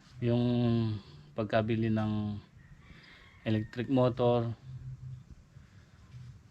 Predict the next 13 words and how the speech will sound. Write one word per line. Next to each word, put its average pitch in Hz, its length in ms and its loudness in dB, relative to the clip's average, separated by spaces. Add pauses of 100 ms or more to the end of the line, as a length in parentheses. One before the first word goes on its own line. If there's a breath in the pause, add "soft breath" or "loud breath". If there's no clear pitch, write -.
(160)
pagkabit 113 400 -2
ng 107 80 -4
kuryente, 110 800 0 (720 loud breath)
pagbaon 110 400 0
ng 101 160 -2
deep 113 240 -2
well, 110 400 0 (240)
pagbilin, 104 480 -2 (840 loud breath)
ah, 107 880 0
na 107 460 -2
halagang 110 340 0
forty-seven 107 640 -4
thousand. 98 560 -4